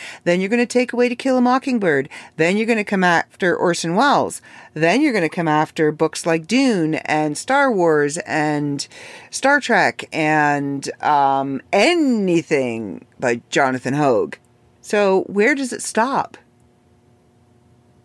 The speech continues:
It stops by never letting it start. We can't live in a censored society. We can't live in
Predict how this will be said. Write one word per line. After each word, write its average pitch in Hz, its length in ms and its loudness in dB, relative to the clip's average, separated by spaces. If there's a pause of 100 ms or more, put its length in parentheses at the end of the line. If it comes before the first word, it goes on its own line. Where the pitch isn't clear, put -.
(280)
It 208 140 2
stops 285 420 0
by 208 140 0
never 208 280 0
letting 185 300 0
it 143 100 -4
start. - 600 -2 (1800)
We 214 100 -2
can't 240 380 0
live 220 320 2
in 185 120 -4
a 185 60 -4
censored 180 480 -4
society. 208 640 -2 (300)
We 202 100 -2
can't 240 540 -2
live 196 640 0 (160)
in 185 500 -2